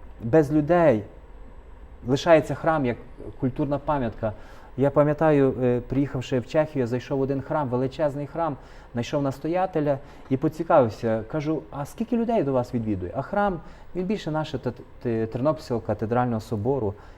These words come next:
І кажуть: «Ну, якщо двадцять-тридцять людей прийде, то добре». І видно, що немає коштів навіть утримувати цей храм. Храм є, людей немає. З іншої сторони, церква повинна служити людям.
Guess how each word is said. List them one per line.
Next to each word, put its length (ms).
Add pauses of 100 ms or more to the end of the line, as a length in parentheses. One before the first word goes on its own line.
(120)
І 60
кажуть: 280
«Ну, 100
якщо 240
двадцять-тридцять 760
людей 220
прийде, 420
то 80 (100)
добре». 360 (500)
І 80
видно, 300
що 380
немає 400
коштів 420
навіть 240 (140)
утримувати 560 (120)
цей 180
храм. 300 (1500)
Храм 260
є, 220 (560)
людей 320
немає. 340 (400)
З 100
іншої 240
сторони, 480
церква 340
повинна 540
служити 440
людям. 340